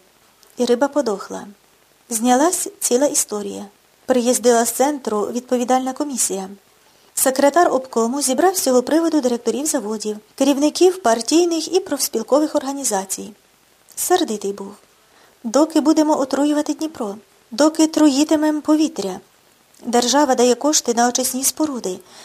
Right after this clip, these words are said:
а ви з року в рік тільки штрафи платите з тої ж державної кишені. А профспілки? Які ваші обов'язки? Ви забули?" В зв'язку з цим згадали про оригінальну систему очищувачів,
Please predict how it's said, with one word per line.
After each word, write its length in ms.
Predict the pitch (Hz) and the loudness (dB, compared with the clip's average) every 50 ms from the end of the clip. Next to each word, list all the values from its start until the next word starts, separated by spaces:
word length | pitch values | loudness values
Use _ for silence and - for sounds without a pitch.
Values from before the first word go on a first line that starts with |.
| - - _ _ | -20 -20 _ _
а 100 | 247 240 | 0 4
ви 140 | 247 302 | 4 4
з 80 | 277 247 | 4 6
року 300 | 277 294 320 311 - 277 | 4 4 4 4 2 0
в 80 | 247 415 | 2 2
рік 160 | 320 339 330 | 2 2 0
тільки 400 | - - 285 294 294 - 294 277 | -2 -2 -2 -2 0 0 0 0
штрафи 460 | - - - 262 294 349 339 302 240 | 0 2 4 4 4 4 4 2 0
платите 520 | - 233 220 214 208 214 208 - 196 185 | 0 0 -2 -2 -2 -2 -6 -6 -4 -2
з 140 | 214 - - | 0 0 0
тої 300 | - 233 262 311 339 349 | 2 4 4 4 4 2
ж 100 | 349 330 | 0 0
державної 560 | 233 240 226 214 220 220 220 226 240 240 247 | 0 -2 -2 0 0 0 0 2 0 -2 -4
кишені. 540 | 247 - 302 - - 277 226 202 202 196 202 - _ _ _ _ _ _ _ _ _ _ _ _ _ | -4 -6 -4 -4 -2 -4 -4 -6 -8 -10 -14 -16 _ _ _ _ _ _ _ _ _ _ _ _ _
А 100 | 254 254 | -2 0
профспілки? 680 | 262 285 285 269 - - - 247 240 247 - 226 262 311 - _ _ _ _ _ _ _ _ _ _ - | 2 0 0 0 0 -2 -4 -6 -6 -6 -6 -8 -8 -8 -12 _ _ _ _ _ _ _ _ _ _ -2
Які 260 | 269 285 285 - 349 | -2 0 2 4 4
ваші 280 | 330 330 330 - 349 339 | 4 4 4 4 4 2
обов'язки? 680 | 320 277 240 214 202 202 196 - - - 190 - - - | 2 2 -2 -2 -2 -4 -6 -6 -6 -8 -12 -12 -12 -10
Ви 120 | - 233 | -8 -6
забули?" 480 | 233 - 226 214 233 302 339 294 233 214 233 220 - _ _ _ _ _ _ _ _ _ _ _ _ _ _ - | -2 -2 -2 -2 -2 -4 -6 -6 -8 -10 -12 -18 -20 _ _ _ _ _ _ _ _ _ _ _ _ _ _ -8
В 60 | 233 | -4
зв'язку 400 | 220 240 254 254 - - 269 262 | 0 2 2 2 2 0 -2 -2
з 40 | - | -2
цим 280 | - - 349 339 277 | 0 0 0 0 0
згадали 420 | 233 247 240 254 254 302 339 330 320 | 0 0 2 4 4 4 4 4 2
про 200 | 330 302 294 285 | 2 2 4 4
оригінальну 540 | 254 277 277 262 269 285 320 370 359 349 | 4 4 2 0 0 0 2 2 2 0
систему 560 | 349 - - - - - 311 311 302 302 311 - | 0 -2 -2 -2 0 0 0 0 0 -4 -4 -4
очищувачів, 720 | - 269 - - 254 - - - 208 196 202 202 - 202 202 | -4 -4 -2 -2 0 0 -2 -2 -2 -6 -4 -4 -4 -6 -6